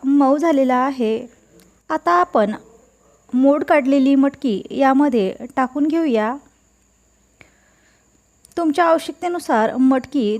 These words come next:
तुम्ही कमी जास्त करू शकता. इथे मी दोन प्लेट मटकी बनवणार आहे, यासाठी तीन वाटी मटकी इथे मी वापरलेली आहे. सर्वात आधी दोन वाटी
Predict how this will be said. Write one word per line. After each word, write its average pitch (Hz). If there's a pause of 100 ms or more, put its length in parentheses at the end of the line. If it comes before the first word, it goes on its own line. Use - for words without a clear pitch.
तुम्ही 269
कमी 277
जास्त 285 (220)
करू 294
शकता. 196 (420)
इथे 311
मी 349
दोन 311
प्लेट 285 (240)
मटकी 269
बनवणार 269
आहे, 233
यासाठी 269 (120)
तीन 320
वाटी 320
मटकी 277
इथे 254
मी 269
वापरलेली 240
आहे. 233 (680)
सर्वात 302
आधी 226
दोन 277
वाटी 254